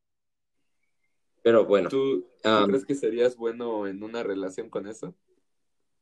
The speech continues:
Speaker 1: eh, pues mira que sí ayuda, ¿eh?
Speaker 2: Yo, yo sí nada más
Speaker 1: Ah,
Speaker 2: tendría que tener una buena capacidad de retención de los cumpleaños, porque siempre se me olvida.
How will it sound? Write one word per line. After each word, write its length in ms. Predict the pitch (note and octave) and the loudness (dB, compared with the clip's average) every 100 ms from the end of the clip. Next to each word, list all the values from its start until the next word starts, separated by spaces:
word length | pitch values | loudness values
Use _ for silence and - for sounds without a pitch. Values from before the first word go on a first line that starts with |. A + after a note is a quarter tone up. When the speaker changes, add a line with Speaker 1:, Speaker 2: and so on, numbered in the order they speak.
| _ _ _ _ _ _ - | _ _ _ _ _ _ -2
Speaker 1:
eh, 640 | G2+ A2 G#2 G2+ F#2+ E2 - | 4 6 8 6 4 2 2
pues 260 | G2+ - | 0 2
mira 240 | A2+ C3 C3 | 4 4 2
que 100 | G#2 | 0
sí 280 | A2+ A2 G#2+ | 0 4 4
ayuda, 400 | G2 G2+ F2+ E2 | 6 4 4 2
¿eh? 160 | - - _ _ _ _ _ _ _ _ _ _ _ _ _ _ _ _ A2 | -2 -6 _ _ _ _ _ _ _ _ _ _ _ _ _ _ _ _ 0
Speaker 2:
Yo, 120 | A#2 | 2
yo 180 | F#2+ A2 | 0 -6
sí 120 | F#2 | -6
nada 120 | F2+ | -6
más 140 | - G2 | -4 -6
Speaker 1:
Ah, 0 | |
Speaker 2:
tendría 280 | - G#2+ A2 | -4 -4 -2
que 100 | A2 | -4
tener 300 | G2 G2+ G#2+ | -6 -6 -6
una 280 | G#2+ F#2+ F2+ - | -6 -8 -8 -6
buena 240 | A2+ G#2 | -6 -6
capacidad 480 | F#2+ G2 G2 G2+ G2+ | -6 -6 -2 -2 0
de 120 | G#2 | -2
retención 560 | F#2+ F#2 F2+ F#2 G#2 G#2+ | -2 -4 -8 -10 -12 -6
de 120 | G2+ | -6
los 420 | F#2 F2+ F2+ - - | -4 -6 -8 -16 -20
cumpleaños, 600 | F3 - - - D3+ - | -18 -16 -18 -16 -14 -12
porque 240 | - - | -10 -8
siempre 280 | F#2 G2+ - | -8 -10 -12
se 120 | - G2 | -14 -10
me 80 | |
olvida. 260 | F#2 G2 | -4 -4